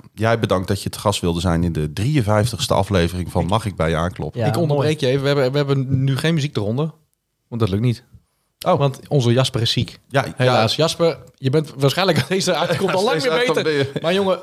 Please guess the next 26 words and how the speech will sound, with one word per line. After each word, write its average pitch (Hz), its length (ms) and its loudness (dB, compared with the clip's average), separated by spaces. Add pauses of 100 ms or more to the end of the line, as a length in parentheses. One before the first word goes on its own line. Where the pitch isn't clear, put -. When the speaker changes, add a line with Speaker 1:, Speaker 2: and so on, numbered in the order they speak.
Speaker 3:
je 156 180 -2
wordt 190 180 0
gemist. 117 480 -6
Speaker 1:
Ja, - 180 -4 (180)
ja, 98 180 0 (160)
ja. - 60 -6
Speaker 3:
Maar 113 100 2
goed, 92 140 -2
doe 113 100 2
jij 123 160 4
je 120 100 2
aftiteling 101 560 -4
dan, 90 200 0
eh. 90 60 -2 (2500)
Speaker 1:
We 101 120 0
wensen 107 320 2
jou 90 300 4 (500)
en 113 160 2
je 101 100 2
gezin 90 340 0
heel 90 180 2
veel - 100 -8
goeds - 240 -6
toe 76 160 -2
in 78 60 -4
Hoogkerk. - 540 -4